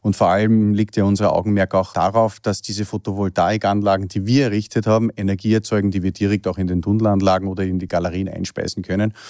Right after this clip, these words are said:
Das ist der unbedingte Mehrwert. Aber wie gesagt, wir sind, wir sind offen und wenn es, äh, auch in Zukunft hohe Lärmschutzwände gibt oder gar Einhausungen, warum soll man die nicht vor-, mit Photovoltaikpaneelen überdachen?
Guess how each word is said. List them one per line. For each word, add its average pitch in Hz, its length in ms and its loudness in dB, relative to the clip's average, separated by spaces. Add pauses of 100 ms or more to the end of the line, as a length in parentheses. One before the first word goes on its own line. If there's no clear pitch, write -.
(260)
Das 101 140 2
ist 113 180 -2
der 95 260 0
unbedingte 104 500 2
Mehrwert. 104 480 2
Aber 107 420 0
wie 113 100 -4
gesagt, 117 420 -2
wir 117 80 0
sind, 107 300 0
wir 110 60 0
sind 104 240 -4
offen 107 360 0
und 117 160 2
wenn 131 120 4
es, 104 140 0 (420)
äh, - 60 -8
auch 101 320 2
in 107 100 4
Zukunft 117 480 0
hohe 110 160 4
Lärmschutzwände 101 680 0
gibt 131 320 0
oder 107 180 0
gar 95 260 2
Einhausungen, 113 800 0
warum 101 240 2
soll 104 140 -2
man 104 140 2
die 104 100 0
nicht 107 180 2
vor-, 107 180 2
mit 104 160 2
Photovoltaikpaneelen 98 1200 0
überdachen? 95 600 0